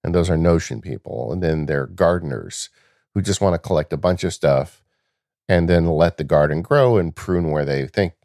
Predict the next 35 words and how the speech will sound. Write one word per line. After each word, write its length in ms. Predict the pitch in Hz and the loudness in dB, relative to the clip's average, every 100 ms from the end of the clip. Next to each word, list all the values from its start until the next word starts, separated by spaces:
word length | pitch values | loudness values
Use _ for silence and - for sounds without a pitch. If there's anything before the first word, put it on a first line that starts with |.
| - | -4
they 120 | 82 | 0
want 200 | 95 107 | 2 2
to 160 | 98 - | 0 -4
prune, 320 | 92 90 80 | -2 -2 -4
but 100 | - | -4
let 160 | 80 71 | -2 -2
it 120 | - | -4
grow 280 | 78 76 67 | 0 2 2
where 380 | 67 62 62 - | -2 -4 -6 -8
they 140 | - 67 | -6 -4
want 240 | 60 64 | -2 -4
it 60 | - | -8
to 80 | - | -14
grow. 500 | - 82 64 60 - _ _ _ _ _ - | -2 2 2 -2 -8 _ _ _ _ _ -2
And, 380 | 92 85 80 101 | 0 0 -2 -2
you 80 | |
know, 80 | 85 | 0
that 200 | 85 - | 2 0
mindset, 720 | 85 82 95 98 90 76 64 - 87 | 0 2 2 0 -2 -6 -8 -10 -2
gardener, 520 | 82 87 80 80 55 | 0 0 -2 -4 -2
architect, 520 | 76 76 - 71 - | -2 -4 -10 -12 -8
librarian, 960 | 64 64 80 101 87 67 65 65 62 _ | -8 -4 0 0 0 -2 -4 -8 -12 _
is 340 | 80 65 69 - | -4 -4 -6 -6
a 120 | 90 | -8
great 360 | 90 87 76 65 | -4 -4 -2 -4
way 180 | 71 | -4
to 80 | 64 | -4
kind 220 | - 82 | -6 -6
of 120 | 67 - _ | -6 -6 _
choose 440 | - - 85 71 73 | -10 -4 -2 -2 -6
which 240 | 67 - | -10 -6
tool 240 | - 147 | -2 0
you 120 | 87 65 | 0 -2
want. 260 | 55 50 _ _ - | -6 -10 _ _ -4
But 180 | 82 | -4